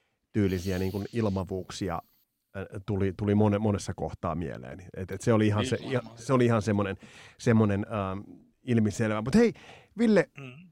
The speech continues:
Speaker 1: päätetään tää juttu sellaiseen, mistä itse asiassa tää alkoi ja minkä sä suosittelit mulle, mulle eilen.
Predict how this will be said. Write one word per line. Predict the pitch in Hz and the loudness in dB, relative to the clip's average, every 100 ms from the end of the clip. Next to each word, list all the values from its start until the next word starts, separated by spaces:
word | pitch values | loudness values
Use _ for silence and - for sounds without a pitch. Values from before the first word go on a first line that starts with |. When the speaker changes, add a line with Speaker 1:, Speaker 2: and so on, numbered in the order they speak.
| - | -2
Speaker 1:
päätetään | 226 247 214 185 156 | 2 4 4 4 4
tää | 165 | 6
juttu | 170 180 139 | 4 4 0
sellaiseen, | 123 156 127 123 110 110 120 | 2 4 4 4 4 2 2
mistä | 113 - 113 110 | 0 2 -2 0
itse | 123 - 117 | -4 0 0
asiassa | 107 101 | 0 -2
tää | 117 117 | -2 0
alkoi | 135 127 107 104 98 | 2 2 2 -2 -2
ja | 107 | 2
minkä | 107 104 95 | 2 2 -2
sä | 123 | -2
suosittelit | 151 131 98 90 90 90 - | 2 2 2 -4 -6 -8 -8
mulle, | 95 92 90 92 - - | -6 -4 -6 -10 -20 -6
mulle | 101 98 95 98 | -2 0 -2 -2
eilen. | 107 98 92 95 92 | 0 0 -2 -6 -8